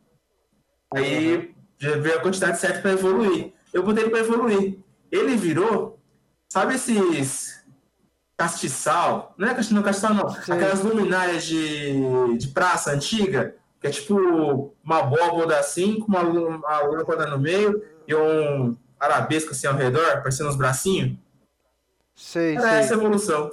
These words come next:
Speaker 1: Falei, "Mano, que diacho de Pokémon
Speaker 2: Cara,
Speaker 1: é esse?"
Speaker 2: não, mano, tem muito Pokémons,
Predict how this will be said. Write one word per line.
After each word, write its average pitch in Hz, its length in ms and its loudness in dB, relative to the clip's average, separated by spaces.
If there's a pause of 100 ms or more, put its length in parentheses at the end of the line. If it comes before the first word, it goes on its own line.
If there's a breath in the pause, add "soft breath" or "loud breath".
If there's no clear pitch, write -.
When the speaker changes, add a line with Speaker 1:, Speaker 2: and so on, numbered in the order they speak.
Speaker 1:
Falei, 247 160 -2
"Mano, 175 440 0 (1300)
que 359 100 -16
diacho 370 380 -2
de - 80 -18
Pokémon 370 280 -2
Speaker 2:
Cara, 208 240 4
Speaker 1:
é - 20 2
esse?" 135 400 -4 (1000 soft breath)
Speaker 2:
não, 226 360 0
mano, 220 320 -2
tem 196 160 -10
muito 208 380 -12
Pokémons, 208 680 -14